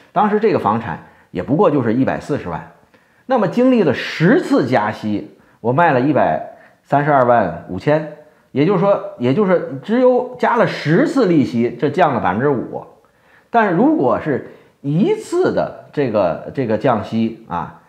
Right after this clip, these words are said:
咱说，比方说降了，比方说这个百分之零点二五啊，那它可能就会有一个，比方说百分之二三的一个反弹。如果降了，真的是降了百分之一，那基本上就是差不多百分之六七的反弹，这，因为这是大数据统计的这个结果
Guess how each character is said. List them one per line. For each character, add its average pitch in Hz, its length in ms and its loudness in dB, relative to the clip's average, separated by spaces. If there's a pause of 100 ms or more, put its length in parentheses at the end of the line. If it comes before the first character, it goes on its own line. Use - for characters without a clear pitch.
(160)
咱 123 160 0
说， 139 140 2
比 113 100 -2
方 107 120 0
说 127 100 2
降 123 260 2
了， 104 220 2
比 92 100 -6
方 92 160 -2
说 98 140 -2
这 101 100 -2
个 95 100 -2
百 87 320 -6
分 98 60 -4
之 104 80 0
零 110 140 -4
点 110 100 -2
二 104 260 2
五 78 440 -6
啊， 73 380 -10
那 110 240 -4
它 - 160 -8
可 - 180 -10
能 87 140 -6
就 110 100 -2
会 101 160 -6
有 80 160 -6
一 90 140 -4
个， 95 140 -2 (220)
比 - 60 -12
方 - 80 -6
说 98 80 -8
百 80 140 -6
分 85 60 -6
之 107 60 -4
二 95 140 -4
三 101 220 -4
的 92 80 -6
一 82 80 -8
个 82 80 -8
反 78 260 -12
弹。 - 360 -12 (280)
如 254 140 0
果 170 100 4
降 240 240 0
了， 123 120 2
真 262 220 0
的 170 120 0
是 156 100 -4
降 165 260 0
了 110 120 2
百 82 200 -6
分 110 140 -4
之 143 460 -4 (140)
一， 233 420 0 (420)
那 151 300 0
基 - 260 -4
本 104 140 0
上 95 140 -4
就 101 120 -2
是 90 100 -6
差 107 180 -4
不 98 60 -4
多 104 80 -2
百 85 140 -8
分 82 60 -8
之 98 60 -8
六 123 200 -4
七 143 240 -4
的 147 80 0
反 76 220 -10
弹， - 200 -10
这， 147 120 -4
因 151 60 -2
为 170 80 -2
这 165 140 -4
是 127 140 -4
大 - 220 -12
数 123 200 -8
据 127 160 -6
统 78 220 -14
计 117 160 -6
的 87 100 -6
这 73 120 -10
个 71 100 -12
结 71 240 -8
果 82 140 -12